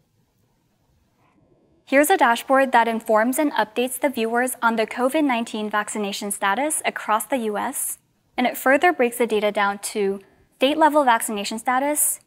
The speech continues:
and vaccination allocation by different manufacturers. Now let's leverage data expressions to take this dashboard to the next level.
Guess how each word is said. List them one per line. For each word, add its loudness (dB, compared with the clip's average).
and 0
vaccination -2
allocation -2
by -2
different -8
manufacturers. -6
Now 2
let's 0
leverage 2
data 4
expressions 0
to -4
take -4
this -2
dashboard -2
to -4
the -4
next -8
level. -6